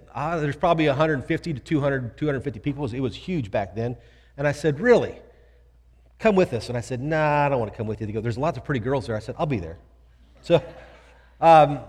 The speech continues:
so it was a Monday night, and it, we, I went to Westchester High School over here, and we met right around the corner, and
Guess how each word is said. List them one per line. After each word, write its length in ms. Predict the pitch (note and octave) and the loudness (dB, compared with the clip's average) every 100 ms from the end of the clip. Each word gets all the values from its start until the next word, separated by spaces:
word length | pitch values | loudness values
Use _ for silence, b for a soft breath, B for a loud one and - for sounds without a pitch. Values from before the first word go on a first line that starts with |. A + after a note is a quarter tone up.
| - b b | -20 b b
so 220 | - - F3+ | -2 6 8
it 40 | |
was 100 | D#3+ | 8
a 60 | E3 | 6
Monday 240 | G3+ G3+ | 6 6
night, 280 | F3 F3+ E3 | 8 6 6
and 140 | D#3 | 0
it, 180 | C#3+ C#3+ | -2 -4
we, 160 | D3 D#3+ - | -4 -6 -6
I 60 | C3 | 0
went 140 | D3+ D#3 | 0 2
to 60 | |
Westchester 460 | C#3 F#3+ - D3+ D3 | 4 4 4 -2 0
High 140 | D#3 | 2
School 240 | D#3+ - C#3+ | 2 2 0
over 160 | B2 | 0
here, 280 | B2 C#3 D3 | 0 -2 -2
and 380 | B2+ B2 B2 A2+ | -2 -4 -4 -8
we 100 | C3 | -6
met 220 | B2 C#3+ | 0 2
right 120 | C#3+ C3+ | 4 2
around 120 | B2+ | 0
the 60 | |
corner, 280 | - C#3+ C#3+ | -4 -4 -2
and 240 | B2+ C3 | -2 -4